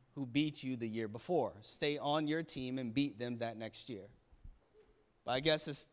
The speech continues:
thinking was, is if you can't beat 'em, join 'em. Can't hate on him for that. He took a contract cut, money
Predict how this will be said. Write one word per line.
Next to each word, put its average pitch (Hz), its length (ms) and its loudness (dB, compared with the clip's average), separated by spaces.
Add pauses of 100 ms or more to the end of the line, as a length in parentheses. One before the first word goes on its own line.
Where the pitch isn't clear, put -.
thinking 151 320 2
was, 147 320 4
is 123 300 -6 (960)
if - 120 -20
you 123 60 -12
can't 156 260 6
beat 160 180 10
'em, 175 120 2
join 117 260 -2
'em. - 60 -16 (2250)
Can't 143 240 2
hate 139 160 6
on 127 160 0
him 123 100 -4
for 131 120 -8
that. 95 260 -4 (560)
He 135 80 -6
took 139 200 -4
a 135 60 -2
contract 156 680 2 (1000)
cut, 156 300 4 (640)
money 143 380 0